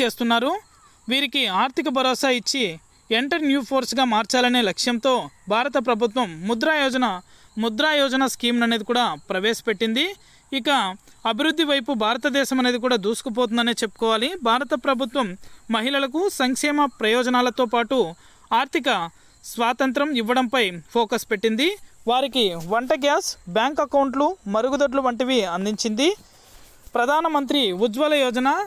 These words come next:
జన్ధన్ యోజన, స్వచ్ఛ భారత్ మిషన్ వంటి పథకాలతో మహిళలు స్వయం సమృద్ధి సాధించారు. వీటిలో ముఖ్యమైనది ప్రధానమంత్రి ముద్రా యోజన. ఈ ప్రధానమంత్రి ముద్రా యోజన,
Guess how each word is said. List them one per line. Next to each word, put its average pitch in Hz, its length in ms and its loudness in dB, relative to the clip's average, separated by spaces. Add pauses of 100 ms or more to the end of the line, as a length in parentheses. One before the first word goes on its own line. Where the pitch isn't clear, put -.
(240)
జన్ధన్ 262 420 0
యోజన, 247 240 2 (200)
స్వచ్ఛ 233 260 -2 (140)
భారత్ 254 320 0
మిషన్ 240 280 0
వంటి 233 260 -2
పథకాలతో 233 560 0 (400)
మహిళలు 262 380 2 (140)
స్వయం 254 280 0 (120)
సమృద్ధి 233 460 0 (200)
సాధించారు. 214 560 0 (560)
వీటిలో 285 400 2
ముఖ్యమైనది 262 580 0 (240)
ప్రధానమంత్రి 254 680 2 (280)
ముద్రా 240 320 0
యోజన. 226 240 0 (1080)
ఈ - 20 2 (1400)
ప్రధానమంత్రి 294 600 2 (100)
ముద్రా 220 260 0 (100)
యోజన, 262 260 2